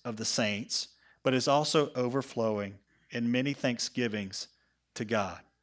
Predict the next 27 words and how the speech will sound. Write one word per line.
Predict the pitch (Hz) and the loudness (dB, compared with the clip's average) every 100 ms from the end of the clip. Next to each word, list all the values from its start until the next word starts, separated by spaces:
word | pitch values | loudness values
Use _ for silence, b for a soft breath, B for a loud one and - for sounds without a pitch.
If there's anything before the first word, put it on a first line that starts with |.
| _ _ b | _ _ b
Ephesians | 147 175 180 165 143 | 4 8 8 6 6
chapter | 151 139 135 | 8 8 4
four, | - 170 160 131 | 4 6 8 8
which | 113 - | 6 0
we're | 131 | 0
gonna | 131 | 2
refer | 120 117 135 120 | 2 2 2 2
to | - | 2
later, | 120 139 127 | 6 6 6
talks | - 135 123 | 4 2 2
about | 127 123 123 | 4 4 4
the, | 120 113 _ b b - | 0 -6 _ b b -6
the, | 120 | -4
the | 113 123 113 | -4 -6 2
job | 156 151 | 8 8
of | 151 | 8
the | 127 | 4
pastor | 147 147 - 127 | 6 6 6 6
elder | 127 147 127 113 110 110 b b b | 10 12 12 8 6 2 b b b
is | 127 127 120 | 2 4 4
to | - 135 | 0 -2
equip | 123 - 175 170 - _ _ _ _ - | 0 6 6 6 2 _ _ _ _ -6
the | - | 2
saints | - 190 117 - - - - - | 8 8 8 2 -2 -2 -6 -18
for | - 139 | -4 0
the | 120 | 2
work | 127 185 156 - | 8 10 10 8